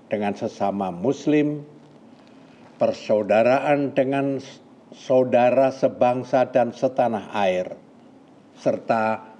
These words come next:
menumbuhkan semangat persaudaraan kemanusiaan. Mari kita dorong kesadaran dan kepekaan sosial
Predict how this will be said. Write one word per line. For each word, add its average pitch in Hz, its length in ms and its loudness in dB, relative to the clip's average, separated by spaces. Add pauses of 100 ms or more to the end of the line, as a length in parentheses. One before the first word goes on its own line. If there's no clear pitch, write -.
(100)
menumbuhkan 117 800 0
semangat 135 640 -2
persaudaraan 110 1040 0 (320)
kemanusiaan. 101 1040 -4 (1400)
Mari 143 560 0 (800)
kita 117 240 -2
dorong 131 560 2
kesadaran 131 800 0 (560)
dan 120 320 -2
kepekaan 107 640 -4
sosial 90 800 -8